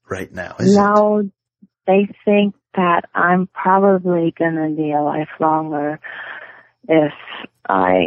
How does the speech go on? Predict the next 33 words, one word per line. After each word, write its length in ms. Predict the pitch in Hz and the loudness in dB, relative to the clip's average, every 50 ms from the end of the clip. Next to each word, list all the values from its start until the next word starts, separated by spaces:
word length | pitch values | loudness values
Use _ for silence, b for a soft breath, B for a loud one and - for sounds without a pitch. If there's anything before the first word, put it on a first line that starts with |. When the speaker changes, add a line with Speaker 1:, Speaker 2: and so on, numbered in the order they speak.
| 180 180 | 2 2
Speaker 2:
want 400 | - - 170 165 156 156 - 175 - _ | 2 4 4 4 4 2 0 -2 -6 _
to 80 | - 170 160 - | -6 -6 -4 -2
stay 180 | - 160 147 143 | 0 0 2 2
active. 480 | 98 82 - - _ - - - - - B B B B B B B - - | 0 -2 -4 -6 _ -14 -12 -12 -14 -14 B B B B B B B -10 -8
Speaker 1:
Yeah. 260 | 101 110 104 90 - - _ _ _ _ _ _ _ _ _ _ _ _ _ _ _ _ _ _ _ _ _ _ _ - - | -8 -6 -8 -8 -12 -16 _ _ _ _ _ _ _ _ _ _ _ _ _ _ _ _ _ _ _ _ _ _ _ -4 -2
Speaker 2:
Um, 440 | 165 160 156 156 151 151 156 156 - - | 0 0 0 0 -2 -2 -4 -6 -4 -4
she 80 | 175 - - | -4 -2 2
said, 200 | - 156 151 156 | 2 4 4 4
even 260 | 156 160 165 170 170 | 4 4 4 4 4
if 180 | 160 156 151 - | 4 2 4 4
it's 180 | 156 151 - - - - - | 2 2 0 -4 -14 -2 2
just 200 | 165 156 151 147 - - | 2 2 2 0 -2 0
that, 340 | 165 156 151 147 147 131 - - | 2 2 4 4 2 0 0 -2
you 120 | 170 160 | -2 -2
know, 180 | 151 151 151 151 | -2 -2 -2 -2
I 200 | 147 147 147 147 | -2 -2 -2 0
go 180 | 143 151 151 | 2 4 4
off 220 | 160 165 165 160 - - | 6 4 4 2 -2 -6
a 20 | 165 | -14
few 220 | - - 175 165 | -6 -2 -2 0
months, 440 | 160 160 156 156 151 151 156 147 - - - - - | 0 0 0 0 0 0 0 -4 -6 -12 -20 -8 -4
go 100 | - 160 | -2 0
back 280 | 151 - - - - - | 0 0 0 0 0 0
on 180 | - - - - | -2 0 0 -2
a 60 | - | -4
few 180 | - - - | -4 -4 -2
months 380 | 143 135 135 117 101 76 - - - | 0 2 2 0 0 -2 -4 -6 -6
when 120 | - 175 - | -6 -6 -6
I 120 | - 160 - | -6 -10 -6
start 240 | - - - - - | -4 -2 -2 -2 -6
to 80 | - | -10
feel 220 | - - 165 160 160 | -2 0 0 0 2
bad. 440 | - 156 156 - - 156 151 165 | 0 0 0 0 0 0 -2 -2